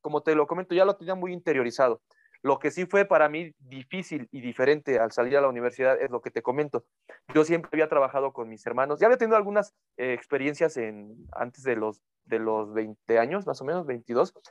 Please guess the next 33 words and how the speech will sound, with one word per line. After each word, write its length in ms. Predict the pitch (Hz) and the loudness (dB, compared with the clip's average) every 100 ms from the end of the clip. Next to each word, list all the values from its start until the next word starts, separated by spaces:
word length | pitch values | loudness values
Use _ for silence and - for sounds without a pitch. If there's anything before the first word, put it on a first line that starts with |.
| - - - | -20 -4 4
Ya 60 | |
había 160 | 170 185 | 6 6
tenido 180 | 170 175 | 2 0
experiencias 600 | - 135 139 151 165 123 | 0 -2 -2 -2 -2 -2
en 360 | 110 107 107 | -8 -8 -6
Auditorio 380 | 107 113 127 131 | -4 -2 0 2
Nacional, 720 | 110 110 113 131 135 135 127 | 2 -2 0 2 2 0 -2
en, 360 | 110 104 104 107 _ _ _ | -6 -8 -12 -18 _ _ _
o 80 | 135 | -2
sea, 120 | 156 | 0
en 80 | 156 | 2
eventos 260 | 165 185 | 0 -2
grandes, 260 | 170 180 185 | 0 -2 -2
pero 140 | 151 135 | -6 -6
es-, 100 | - | -6
así 200 | - - | -12 -10
como 520 | 180 151 123 120 113 | -6 0 2 4 2
esporádico, 540 | 127 - 139 135 123 110 | -2 -2 2 2 0 -8
¿no? 100 | 131 | -4
Había 140 | 170 | -2
sido 320 | 160 165 151 - _ _ | -2 0 0 -2 _ _
que 100 | 123 | -6
pasó 400 | - 131 240 277 _ _ _ _ | -2 0 0 -2 _ _ _ _
y 140 | 131 131 | -12 0
ya 140 | 147 | 0
después 280 | 151 - 151 | 0 -4 -10
otra 180 | 151 139 | -6 -6
vez 100 | 139 | -6
a 60 | |
tu 100 | - | -8
vida 140 | 123 131 | -4 -4
normal, 380 | 117 101 101 104 | -4 -10 -10 -8
¿no? 160 | 190 | -8